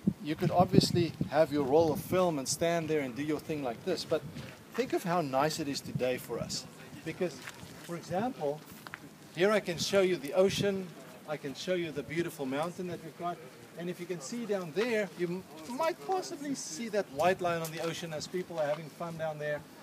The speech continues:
being drawn around on a boat and stuff. So, and then a view like this, where would you, what would you do to describe that to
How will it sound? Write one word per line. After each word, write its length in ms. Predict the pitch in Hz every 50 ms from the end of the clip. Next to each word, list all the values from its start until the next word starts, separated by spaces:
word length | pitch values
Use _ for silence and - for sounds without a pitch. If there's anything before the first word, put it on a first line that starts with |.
| - - - -
being 220 | 143 147 143 131
drawn 340 | 117 127 135 143 151 160 156
around 380 | 147 139 139 143 147 147 147 139
on 100 | 127 123
a 40 |
boat 280 | - - 139 147 160 160 -
and 100 | 147 127
stuff. 260 | - - 156 156 151 - - - - - - - - - - - -
So, 340 | - - 180 170 170 170 156 - - - - - - - - -
and 160 | 175 175 165
then 300 | 190 208 208 202 185 160 - - - - - - - - - - - - - - - - - - - -
a 60 | -
view 280 | 165 - - 202 233 233
like 240 | - 196 165 - -
this, 380 | 139 127 107 - - - - - - - - - - - - - - - - - - - - - - - -
where 340 | - 185 208 220 220 220 214 196
would 160 | 175 165 -
you, 160 | 170 170 160 135 - - - - - - - - - - -
what 160 | - - - -
would 160 | - 208 -
you 100 | - 151
do 220 | - - 151 151
to 140 | - - -
describe 520 | 127 123 117 - - - 143 139 131 104
that 220 | 98 131 143 135 -
to 260 | - - 107 101 -